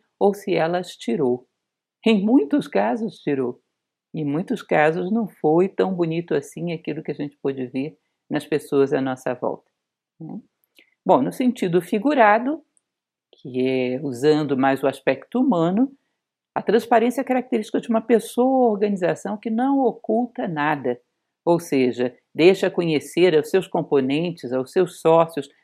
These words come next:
às vezes até mesmo através de mecanismos de imprensa, ao público em geral,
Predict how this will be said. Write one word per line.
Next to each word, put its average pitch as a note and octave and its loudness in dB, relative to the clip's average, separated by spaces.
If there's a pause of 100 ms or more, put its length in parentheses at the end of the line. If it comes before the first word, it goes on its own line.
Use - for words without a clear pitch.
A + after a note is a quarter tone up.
(120)
às D3 0
vezes F3 0
até F#3+ 0
mesmo G3+ 0
através D3 -4
de D#3+ -8
mecanismos C#3 -4
de C3 -8
imprensa, E3 -6 (320)
ao E3+ 0
público G#3 0
em D#3 -4
geral, C#3+ -2